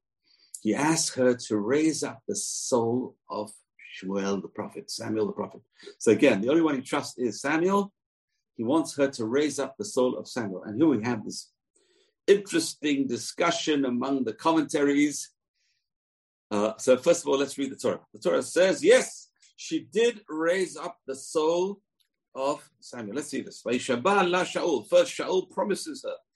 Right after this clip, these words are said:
in the name of God, nothing will happen to her. And the woman said, who shall I raise up for you? Vayomer et Shmuel, Halilah, Halili.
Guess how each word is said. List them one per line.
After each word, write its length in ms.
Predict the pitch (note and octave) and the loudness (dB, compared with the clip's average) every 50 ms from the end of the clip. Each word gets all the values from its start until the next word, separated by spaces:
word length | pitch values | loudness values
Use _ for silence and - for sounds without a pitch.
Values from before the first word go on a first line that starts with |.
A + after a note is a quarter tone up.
| _ _ - | _ _ -6
in 80 | C#3 C3+ | 0 0
the 100 | D3 E3+ | 2 2
name 220 | G3+ G#3+ G#3 G#3 | 4 2 2 2
of 100 | F#3 D#3+ | -2 0
God, 300 | - G3+ E3+ C#3+ A#2 - - _ _ _ _ _ _ _ _ _ _ _ _ _ _ - | 0 0 0 0 -4 -8 -12 _ _ _ _ _ _ _ _ _ _ _ _ _ _ -12
nothing 460 | G#2+ C3 A#2+ - A#2 G2+ G2 F#2 F2+ F2+ | -10 -10 -10 -10 -10 -10 -8 -8 -8 -8
will 160 | F#2 F2 - | -10 -10 -10
happen 340 | - F#2+ F#2 - - - - | -12 -16 -14 -12 -14 -14 -14
to 120 | - - | -18 -20
her. 240 | - - - - - _ _ _ _ _ _ _ _ _ _ _ _ _ _ _ _ _ _ _ - - - _ - | -18 -18 -20 -20 -20 _ _ _ _ _ _ _ _ _ _ _ _ _ _ _ _ _ _ _ -20 -20 -20 _ -2
And 120 | A2 G#2 G2 | 0 4 6
the 80 | G#2 | 6
woman 200 | B2+ C3+ C3+ A#2+ | 6 6 6 4
said, 400 | A2 - - A#2+ G2+ G2 - - _ _ _ _ _ _ _ _ _ _ _ | 4 4 4 6 6 6 4 0 _ _ _ _ _ _ _ _ _ _ _
who 160 | - E3+ G3 F#3+ | 4 4 4 4
shall 180 | - F3 E3 | 4 2 0
I 120 | D3+ D3+ D3+ | 2 2 0
raise 320 | D3 D#3+ F3 E3 D3 D#3 | 0 2 0 0 -2 -2
up 140 | E3+ - - | -6 -6 -6
for 200 | - F3 F#3 E3+ | -4 -2 -2 -2
you? 160 | C#3 A#2 G#2+ _ _ _ _ _ _ _ - | -2 -4 -8 _ _ _ _ _ _ _ -12
Vayomer 520 | A2+ B2 D#3 F#3+ G3+ F#3+ F3+ E3+ E3 D#3+ | -4 0 4 4 4 6 6 4 4 4
et 60 | C3 | 0
Shmuel, 720 | - - - - E3+ F3+ G#3 A3+ A#3 A3+ G#3+ E3+ C3+ - - _ _ _ _ - | -4 -8 -8 -8 -4 -2 -2 0 2 2 2 2 0 -2 -8 _ _ _ _ -16
Halilah, 400 | A#2 A2+ - - - - - - _ _ _ _ - | -14 -14 -12 -14 -14 -14 -16 -18 _ _ _ _ -20
Halili. 440 | F#2+ G2 F#2+ F#2+ G2 - - - - | -14 -12 -10 -10 -10 -10 -12 -14 -16